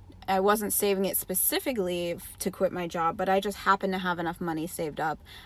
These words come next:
at the time that I decided I wanted to quit my job that it was, like, safe for me to do it." Um, and the thing is,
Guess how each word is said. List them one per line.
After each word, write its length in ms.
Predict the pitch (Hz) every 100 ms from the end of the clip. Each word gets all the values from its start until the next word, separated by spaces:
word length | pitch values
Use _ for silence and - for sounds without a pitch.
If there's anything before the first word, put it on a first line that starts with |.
| -
at 140 | 185
the 80 | 190
time 380 | 185 196 196 196
that 100 | 185
I 100 | 180
decided 460 | 185 - 170 165
I 80 | 165
wanted 260 | 160 147 175
to 100 | 190
quit 180 | - 175
my 140 | 165
job 420 | 156 170 180 233
that 140 | 220 185
it 80 | 151
was, 180 | 180
like, 220 | 180 165 -
safe 380 | - 208 190
for 200 | - 180
me 140 | 170 160
to 100 | 151
do 240 | 156 156
it." 160 | - - - - - - -
Um, 560 | - 240 226 208 190 - - - -
and 680 | - 247 247 233 226 226 - - - - -
the 320 | 214 220 262
thing 480 | - 311 311 285 -
is, 580 | 202 208 208 202 196 -